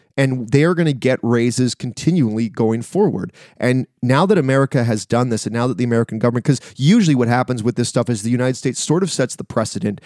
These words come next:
and then everyone else follows up. And so I'm just really excited because I think we're entering finally into an era where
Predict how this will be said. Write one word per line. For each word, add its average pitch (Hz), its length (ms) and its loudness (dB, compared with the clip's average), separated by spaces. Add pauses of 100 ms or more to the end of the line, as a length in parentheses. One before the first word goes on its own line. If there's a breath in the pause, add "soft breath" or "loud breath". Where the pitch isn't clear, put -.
(140 loud breath)
and 120 160 -2
then 123 160 0
everyone 113 360 0
else 107 220 -4
follows 104 440 -6
up. - 180 -6 (560)
And 131 120 -6
so 156 100 2
I'm 143 100 2
just 151 180 0
really 165 180 4
excited 139 500 -2
because 117 420 -4 (240 loud breath)
I 120 100 0
think 156 260 -2
we're 143 100 2 (100)
entering 135 460 0
finally 170 1040 0 (560)
into 139 600 0
an 127 200 -2
era 139 380 4
where 113 540 0